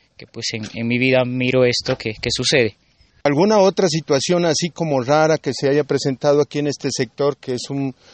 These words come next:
Speaker 2: un mirador que se tiene de la parte sur de Sandoná,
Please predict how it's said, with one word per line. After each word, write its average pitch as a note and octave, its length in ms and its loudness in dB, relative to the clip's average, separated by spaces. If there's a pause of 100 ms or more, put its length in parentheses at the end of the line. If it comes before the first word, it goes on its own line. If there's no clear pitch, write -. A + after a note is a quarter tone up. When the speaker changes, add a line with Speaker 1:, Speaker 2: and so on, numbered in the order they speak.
(160)
Speaker 2:
un C3 200 -6
mirador C3 580 4
que C3+ 120 -4
se A2+ 140 -6
tiene C3 260 -2
de B2 120 0
la A2 140 2
parte B2 540 -2
sur C3 300 -2
de B2 80 2 (100)
Sandoná, B2 600 0